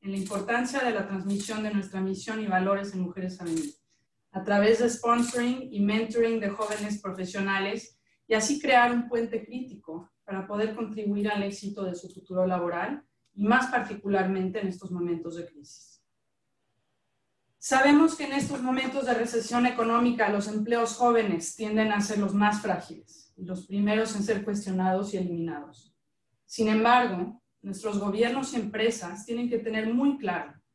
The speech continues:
que estas generaciones son precisamente aquellas que han desarrollado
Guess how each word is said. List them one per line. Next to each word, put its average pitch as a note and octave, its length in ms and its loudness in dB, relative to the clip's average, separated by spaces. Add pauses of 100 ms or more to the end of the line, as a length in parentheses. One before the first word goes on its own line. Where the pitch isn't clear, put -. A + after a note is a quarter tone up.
(320)
que A#3 80 4
estas B3+ 300 2
generaciones A#3 640 2
son B3 220 0
precisamente G#3+ 1000 -2 (240)
aquellas F#3 720 0
que A3 80 -6
han G#3+ 80 -2
desarrollado F#3+ 920 -2